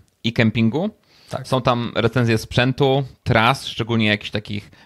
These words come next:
Speaker 1: niszowych tras, na przykład z Bułgarii, bo autor też jest, e, właśnie Bułgarem. Jest to Asen, e, Stojanczew. E, prowadzi bloga w języku angielskim, co nie jest, e,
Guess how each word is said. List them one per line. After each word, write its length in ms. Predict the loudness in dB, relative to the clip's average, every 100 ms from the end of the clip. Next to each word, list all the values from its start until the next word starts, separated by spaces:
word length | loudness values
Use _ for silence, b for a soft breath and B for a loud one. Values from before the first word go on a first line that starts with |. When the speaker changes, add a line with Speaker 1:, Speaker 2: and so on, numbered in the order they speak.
| -4
Speaker 1:
niszowych 540 | -4 2 2 2 -2
tras, 340 | 2 4 4 0
na 80 |
przykład 260 | -8 -4 -4
z 60 | -2
Bułgarii, 580 | -4 2 4 4 2 -6
bo 280 | -10 -4 0
autor 380 | 0 2 -2 2
też 220 | 0 2
jest, 360 | -2 -4 -4 -6
e, 240 | -2 -2
właśnie 280 | 0 -2 -2
Bułgarem. 640 | 0 0 2 2 2 -2 B B B
Jest 220 | -2 0 2
to 220 | 2 2
Asen, 420 | 0 0 0 -2 B B B
e, 200 | -2 0 -2 -8
Stojanczew. 840 | -10 0 2 4 2 -2 -6 -10 _ _ b _
E, 120 | -2
prowadzi 400 | 2 4 4 2
bloga 300 | 2 4 4
w 40 | 2
języku 320 | 2 2 2
angielskim, 640 | 2 4 2 0 -6 -6 -10 _
co 280 | -2 0 0
nie 200 | 0 -2
jest, 380 | -4 -6 -10 -8
e, 280 | -6 -6